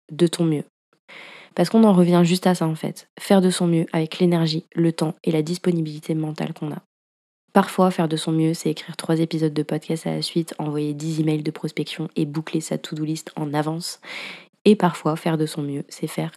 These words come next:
comme moi aujourd'hui. C'est s'installer au chaud sous la couette, chercher l'énergie d'ouvrir son ordinateur une bonne partie de la journée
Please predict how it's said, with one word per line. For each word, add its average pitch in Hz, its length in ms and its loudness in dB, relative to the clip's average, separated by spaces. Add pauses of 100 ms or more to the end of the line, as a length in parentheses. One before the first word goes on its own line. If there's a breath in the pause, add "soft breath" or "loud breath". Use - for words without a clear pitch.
comme 160 160 0
moi 156 120 2
aujourd'hui. 151 340 -4 (680 loud breath)
C'est 156 120 -2
s'installer 175 420 2
au 160 80 2
chaud 170 140 0
sous - 120 -6
la 143 120 0
couette, - 400 -4
chercher - 340 -2
l'énergie 165 420 2
d'ouvrir 160 300 -2
son 160 140 -2
ordinateur 151 520 -2
une 147 160 -4
bonne 170 220 -2
partie 170 240 -4
de 160 60 2
la 147 80 2
journée 143 320 -4